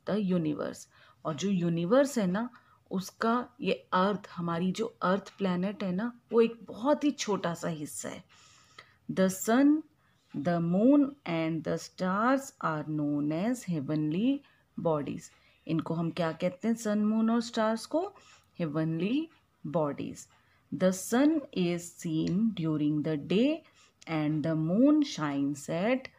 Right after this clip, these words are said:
night। दिन में हमें क्या दिखता है? सन। और रात को क्या चमकता है? शाइन मीन्स चमकना, नाइट मीन्स रात को, मून रात को होता है,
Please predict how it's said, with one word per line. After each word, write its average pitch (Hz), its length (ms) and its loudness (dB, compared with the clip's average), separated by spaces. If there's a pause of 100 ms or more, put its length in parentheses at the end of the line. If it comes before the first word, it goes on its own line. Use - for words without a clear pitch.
(320)
night। - 360 -4 (320)
दिन 156 180 0
में 170 180 2
हमें 190 260 2
क्या 208 200 0
दिखता 233 340 -2
है? 294 240 0 (180)
सन। 311 440 2 (440)
और - 220 -4
रात 165 260 -2
को 190 120 -6
क्या 220 200 2
चमकता 233 480 2
है? 254 100 2
शाइन 165 320 -2
मीन्स 233 340 2
चमकना, 277 560 4 (580)
नाइट 160 380 -2
मीन्स 233 300 4
रात 262 280 2
को, 262 240 0 (240)
मून 233 340 8
रात 247 280 2
को 302 160 0
होता 294 240 2
है, 294 100 0